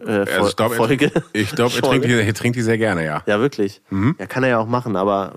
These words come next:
Speaker 1: äh, mir schmecken andere, äh, besser.
Speaker 2: Ich finde ja, ich muss auch sagen, ich finde, ähm, Apfel-Ingwer auch sehr gut.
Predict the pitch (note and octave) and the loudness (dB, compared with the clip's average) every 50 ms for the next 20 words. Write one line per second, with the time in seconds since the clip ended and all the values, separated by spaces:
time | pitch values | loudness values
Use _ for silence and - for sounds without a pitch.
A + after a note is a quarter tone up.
0 | - F#2+ G2+ F#2+ G2+ F#2 - - F#2+ A2+ A#2+ B2+ C3 - - C#3 B2+ A#2+ - A2 | -6 -4 -2 -2 -2 -2 -4 -8 -6 -2 0 0 0 0 0 -2 -2 -2 -2 -2
1 | B2 A#2 G2 G#2 G#2 G#2 G#2 - - - - - A2 F#2+ - - D#2+ E2 - - | -2 0 0 0 0 -2 -2 -6 -10 -10 -6 -4 -4 -4 -4 -6 -10 -12 -12 -16
2 | - - - - G2+ G2+ A2 G2 - - - G#2+ G#2+ G#2 - G2 F#2+ G2 F#2+ F#2+ | -20 -16 -8 -4 -2 0 0 -2 -2 -2 -4 -4 -4 -4 -6 -6 -4 -4 -4 -4
3 | F#2 - - - - G#2 G2+ G2+ G2 G2 G2 G2 - - F#2 F#2 F2+ F#2 F#2+ F#2 | -4 -6 -8 -6 -2 0 2 2 2 2 0 0 -2 -4 -4 -4 -2 -2 -4 -4
4 | - - G2 G2 - - - F#2 - - G2 G#2 F#2+ E2 D#2+ A1 - - - - | -4 -6 -6 -6 -6 -4 -4 -4 -4 -2 -2 -2 -2 -2 -4 -6 -8 -10 -10 -10
5 | C#2+ D2 C#2+ D2+ C#2+ - | -10 -10 -10 -12 -14 -16